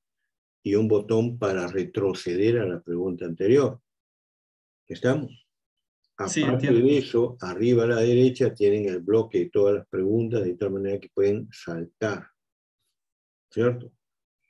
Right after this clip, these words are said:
Speaker 1: Entonces tienen
Speaker 2: Sí.
Speaker 1: todas las posibilidades. La única restricción es que solamente van a ver en pantalla uno, una pregunta, pero pueden ver todas las que quieran,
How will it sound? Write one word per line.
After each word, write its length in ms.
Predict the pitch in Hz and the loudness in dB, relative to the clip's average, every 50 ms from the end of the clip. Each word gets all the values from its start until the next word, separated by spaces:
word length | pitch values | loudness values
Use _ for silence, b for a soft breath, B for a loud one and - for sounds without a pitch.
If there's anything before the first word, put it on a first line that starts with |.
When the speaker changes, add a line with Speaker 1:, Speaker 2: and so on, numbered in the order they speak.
| _ _ | _ _
Speaker 1:
Entonces 400 | 85 85 85 95 95 87 - - | -10 -6 -4 -4 -6 -6 -8 -6
tienen 240 | - 104 101 95 95 | -2 -2 -2 -2 -2
Speaker 2:
Sí. 40 | - | 0
Speaker 1:
todas 300 | 120 117 117 117 113 107 | 2 2 2 2 2 0
las 340 | 104 104 107 107 110 - _ _ _ _ _ _ _ _ | -2 -2 -4 -4 -6 -10 _ _ _ _ _ _ _ _
posibilidades. 840 | - 113 110 110 113 107 101 95 92 101 107 107 98 87 82 - - _ _ _ _ _ _ _ _ _ _ _ _ - - _ - | -6 -6 -4 -2 -2 -2 -2 0 0 2 2 2 2 0 -4 -10 -16 _ _ _ _ _ _ _ _ _ _ _ _ -20 -20 _ -6
La 200 | 104 98 90 90 | -4 -4 -2 0
única 420 | 104 120 127 127 127 127 123 110 | 2 4 4 4 4 2 2 0
restricción 800 | 110 127 120 123 - 120 110 110 - 123 117 123 123 123 - - _ _ _ _ _ _ _ _ _ _ _ _ - _ | 0 0 -2 -2 -4 -6 -6 -4 -4 -2 -2 -2 -4 -8 -12 -18 _ _ _ _ _ _ _ _ _ _ _ _ -20 _
es 160 | - 101 92 - | -6 -6 -4 -4
que 120 | 110 104 | -6 -8
solamente 520 | - - 120 110 113 110 110 113 110 113 | -4 0 0 2 2 2 0 0 0 0
van 200 | 104 107 107 107 | 0 0 -2 -2
a 80 | 104 98 | -4 -4
ver 460 | 95 95 95 131 139 135 117 82 - - _ _ _ _ - | -6 0 4 6 6 6 4 2 -2 -8 _ _ _ _ -10
en 180 | 92 90 85 | -10 -10 -8
pantalla 600 | 85 85 85 85 - 127 123 127 123 120 120 - - | -8 -10 -10 -8 -4 -2 0 0 0 0 -2 -4 -2
uno, 340 | 131 127 113 107 110 - - _ _ _ _ _ _ _ _ _ _ _ _ _ _ _ _ _ _ _ _ _ | 0 0 0 0 -2 -6 -12 _ _ _ _ _ _ _ _ _ _ _ _ _ _ _ _ _ _ _ _ _
una 220 | 120 123 123 107 92 | 2 2 4 2 0
pregunta, 380 | 90 92 95 95 90 82 - - | -2 -2 -2 -2 -4 -6 -8 -6
pero 180 | - 90 85 - | -6 -6 -2 0
pueden 240 | 110 104 101 101 | 0 0 0 0
ver 200 | 104 107 104 107 | 0 0 -2 -2
todas 220 | - 110 107 107 110 | -2 -2 0 0 0
las 120 | 101 - - | -2 -4 -8
que 120 | - - | -12 -8
quieran, 400 | - 107 101 101 101 104 104 104 | -4 0 2 2 2 0 -2 -10